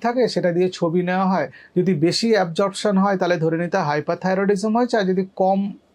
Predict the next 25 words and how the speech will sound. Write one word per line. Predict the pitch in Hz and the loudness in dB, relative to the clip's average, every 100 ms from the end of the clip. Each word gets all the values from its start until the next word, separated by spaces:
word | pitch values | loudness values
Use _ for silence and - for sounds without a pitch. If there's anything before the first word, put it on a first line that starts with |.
| _ - | _ -6
অ্যাবজর্পশন | 180 151 175 165 - 170 | -4 -2 -2 -2 -2 -2
হয়, | 208 | 0
তাহলে | 226 220 | 0 0
hypothyroidism | 165 165 170 160 156 156 151 | 0 -2 -2 0 0 0 -2
হয়েছে। | 165 165 247 - - - | -4 -2 -4 -6 -12 0
এইভাবে | 185 180 214 | 2 4 4
ডিফারেন্সিয়েট | 180 160 170 156 - 160 | 4 2 0 0 0 -2
করা | - 147 143 | 0 -2 -2
হয়। | - - - - | -6 -10 -8 0
তো | 233 | 2
মোটামুটি | 226 240 262 254 262 | 4 4 2 2 2
আমরা | 247 247 | 2 2
টেস্টগুলো | 247 226 247 247 | 2 0 2 2
জেনে | 233 233 233 | 4 2 2
নিলাম। | 233 240 269 _ - | 2 0 -2 _ -6
আর | 170 | -4
ইমেজিংয়ে | - 185 220 202 233 220 | 2 2 2 2 0 0
যদি | 214 196 | 0 0
দেখা | 185 196 | 0 0
যায় | 202 | 0
যে | 196 | 0
কোনো | 196 202 | 0 2
নোডুল | 185 175 180 190 | 2 2 2 2
এসছে | 175 165 - 185 170 170 | 0 -4 -4 -2 0 -2
বা | 160 160 160 | 0 0 0